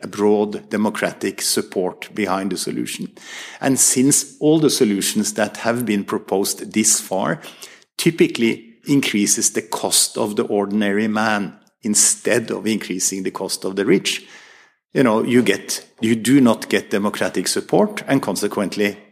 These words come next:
very little will happen. So if you ask me as a professional model builder and as a professional,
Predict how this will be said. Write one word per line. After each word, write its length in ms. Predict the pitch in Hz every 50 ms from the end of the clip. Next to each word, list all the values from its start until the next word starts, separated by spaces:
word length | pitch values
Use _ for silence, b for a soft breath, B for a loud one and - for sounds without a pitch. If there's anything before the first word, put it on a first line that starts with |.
| _ _ _ -
very 220 | 110 110 104 98
little 300 | 98 95 85 - 80 82
will 120 | 87 95 90
happen. 380 | - - - - - - - - B B B B B B B
So 280 | B - - 135 135 131
if 260 | - - - - -
you 80 | 147 -
ask 420 | 113 113 104 95 - - - -
me 100 | 139 131
as 180 | 113 98 - -
a 40 | 110
professional 880 | - - 117 - - - - 117 107 - - - - 135 147 170 165
model 400 | 113 107 110 104 98 104 107 104
builder 380 | 104 113 107 104 107 135 160 175
and 180 | - - 107
as 140 | 98 - -
a 40 | 107
professional, 960 | - - - 107 - - - - - 110 101 - - - 139 135 147 165 160